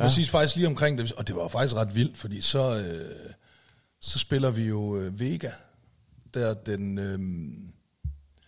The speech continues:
Speaker 2: den, fordi der er jo, der er jo simpelthen så meget, øh, hemmelighedskrabber i. Altså, jeg, jeg vælger jo at holde det hemmeligt. Det skal jo siges jo, det der med, at du siger, at du vidste. Og det er jo fordi, jeg vælger ret tidligt i processen, at jeg gider ikke ud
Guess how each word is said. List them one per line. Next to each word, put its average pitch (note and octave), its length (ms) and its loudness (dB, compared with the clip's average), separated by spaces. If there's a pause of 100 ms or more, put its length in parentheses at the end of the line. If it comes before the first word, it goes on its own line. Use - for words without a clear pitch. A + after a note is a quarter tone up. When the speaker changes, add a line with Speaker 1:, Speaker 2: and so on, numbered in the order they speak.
(400)
Speaker 2:
den, A#2 120 0
fordi C3+ 340 2
der B2 120 6
er B2 100 8
jo, A#2+ 100 6
der C3 140 2
er C#3+ 60 6
jo D#3 60 6
simpelthen D3+ 280 2
så D3+ 60 4
meget, C#3+ 360 6
øh, A2+ 160 4
hemmelighedskrabber A#2 920 2
i. G#2+ 60 0
Altså, A2+ 180 2
jeg, C3+ 140 2
jeg E3+ 160 6
vælger G3 260 10
jo B2+ 140 10
at G#2+ 60 6
holde A#2+ 160 2
det A2 80 2
hemmeligt. A#2 340 0
Det D#3 80 0
skal C3+ 140 0
jo A2+ 60 0
siges B2 220 0
jo, A#2+ 100 4
det B2 160 2
der B2 80 6
med, B2 120 2
at A#2 40 -4
du A2+ 60 -4
siger, B2+ 200 0
at A2 60 -4
du C3+ 80 0
vidste. B2+ 400 2 (500)
Og C3+ 80 0
det D#3 40 6
er D#3+ 40 10
jo D3 40 6
fordi, D#3 280 2
jeg B2+ 140 4
vælger D#3+ 340 4
ret C#3 120 2
tidligt D#3+ 460 4
i A2+ 40 0
processen, C3 680 2
at B2+ 160 -2 (100)
jeg B2+ 160 0
gider C#3+ 260 0
ikke B2 280 -2
ud C#3 200 -2